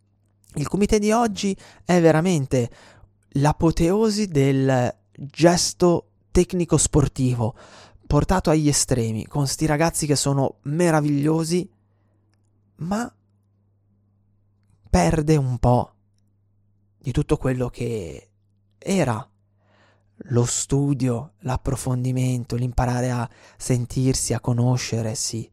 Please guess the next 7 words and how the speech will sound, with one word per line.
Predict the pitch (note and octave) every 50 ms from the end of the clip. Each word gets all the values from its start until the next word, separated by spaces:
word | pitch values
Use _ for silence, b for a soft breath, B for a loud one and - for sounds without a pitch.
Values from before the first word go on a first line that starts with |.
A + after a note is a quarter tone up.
| _ _ _ _ _ _ _ _ _
e | - D3+
a | D#3+
conoscere | - A#3 C#4 B3+ - A#3+ A3+
il | A3
proprio | - - A3 - G#3
compagno, | - F3+ E3+ D#3+ - - E3 C#3 B2+ B2 A#2 A#2+ A#2 - _ _ _ _ _ _ _ _ _ _ _ _ _ - - _
perché | - B2+ A#2+ A#2 - - C3+ B2 A#2+ - _